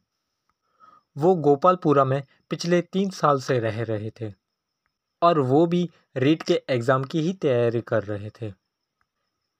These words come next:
एक दिन विनीत ने अपनी कन्फ्यूजन को दूर करने के लिए उनसे सलाह लेनी चाहिए। विनीत उनके कमरे में जाकर खड़ा हो गया और उनको पढ़ता देख विनीत ने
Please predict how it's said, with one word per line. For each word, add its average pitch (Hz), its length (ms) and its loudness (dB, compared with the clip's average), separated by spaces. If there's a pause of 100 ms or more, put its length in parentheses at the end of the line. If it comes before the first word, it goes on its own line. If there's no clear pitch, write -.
एक 185 180 0
दिन 151 220 0
विनीत 131 360 0
ने 127 180 -4 (540)
अपनी 190 260 -2
कन्फ्यूजन 160 640 -4
को 156 180 -4
दूर 139 280 0
करने 117 400 -2
के 120 160 -2
लिए 113 260 -4 (680)
उनसे 180 440 -2 (300)
सलाह 151 560 2
लेनी 131 400 0
चाहिए। 104 380 -8 (1300)
विनीत 180 400 2 (120)
उनके 170 260 0
कमरे 135 420 0
में 151 140 -2
जाकर 120 300 0
खड़ा 120 300 0
हो 104 200 -4
गया 101 300 -10 (640)
और 170 140 2
उनको 180 300 2
पढ़ता 139 440 0
देख 131 300 -2 (360)
विनीत 151 380 0
ने 160 140 -6